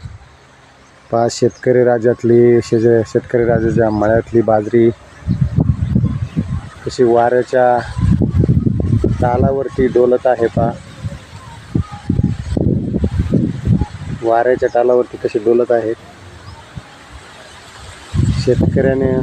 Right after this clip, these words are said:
मातीमध्ये पेरलेलं हे बाजरीचं धान्य आज पहा लाखोच्या संख्येनं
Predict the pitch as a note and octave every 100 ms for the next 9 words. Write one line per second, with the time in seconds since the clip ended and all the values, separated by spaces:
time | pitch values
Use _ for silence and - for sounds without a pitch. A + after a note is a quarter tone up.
0 | B2 - - A#2+ - B2+ B2+ B2 B2 B2
1 | B2 - - - - - - - - -
2 | B2+ B2 A#2 B2+ B2 B2 A#2+ - - -
3 | - - - - - - - - - -
4 | - - - A#2+ G#2+ A#2 A#2+ B2 B2+ B2+
5 | A2+ A#2 C3 B2+ A2 A2 - - - -
6 | - - - - - - - D5+ - G5+
7 | - - - F#5 F5 - A#2 B2+ A2+ -
8 | C3 A#2+ B2 B2+ - D3 - D3 - B2+
9 | B2+ - D3+ C#3+